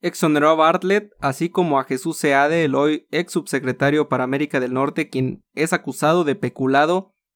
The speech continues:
y abuso de funciones al usar dinero público para cubrir sus viajes privados a Hong Kong, Estados Unidos y otros destinos que no tenían nada que ver con s-, asuntos de trabajo. No mantuvo las inhabilitaciones para el hijo de Manuel Bartlett por la venta a sobreprecio de respiradores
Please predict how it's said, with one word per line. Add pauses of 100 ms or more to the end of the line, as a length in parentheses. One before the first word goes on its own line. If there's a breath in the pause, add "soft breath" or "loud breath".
(200)
y
abuso
de
funciones
al
usar
dinero
público
para
cubrir
sus
viajes
privados
a
Hong
Kong, (640)
Estados
Unidos
y
otros
destinos
que
no
tenían
nada
que
ver
con
s-, (120)
asuntos
de
trabajo. (420)
No
mantuvo
las
inhabilitaciones
para
el
hijo
de
Manuel
Bartlett
por
la
venta
a
sobreprecio
de
respiradores